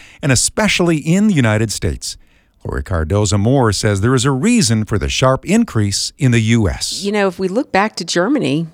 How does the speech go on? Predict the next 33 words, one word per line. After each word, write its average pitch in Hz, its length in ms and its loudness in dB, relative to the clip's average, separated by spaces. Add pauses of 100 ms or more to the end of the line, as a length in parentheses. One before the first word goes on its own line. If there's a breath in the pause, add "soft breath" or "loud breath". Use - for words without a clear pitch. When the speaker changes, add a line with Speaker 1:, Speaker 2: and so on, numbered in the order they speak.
Speaker 2:
Germany 196 420 2
was 160 200 -2
doing 170 260 0
the 165 80 0
same 180 340 0
thing 196 320 -2
with 160 140 -2
their 180 120 0
college 156 380 -2
students 156 540 0
before 156 380 0
Hitler 160 280 -2
came 151 220 0
to 151 100 -4
power. 165 540 -2
They 175 100 0
were 165 180 -4
already 208 460 -2
teaching 139 680 0
about 143 460 0
the 160 180 -2
Jews 143 500 -2
and 165 160 -2
marginalizing 151 880 -2
and 156 400 -2
teaching 165 500 0
anti-Semitism 147 1040 -2
or 127 120 -2
anti-Semitic 147 800 -2
views 135 420 -2
to - 140 -4
the 143 100 -4
s-, - 240 -2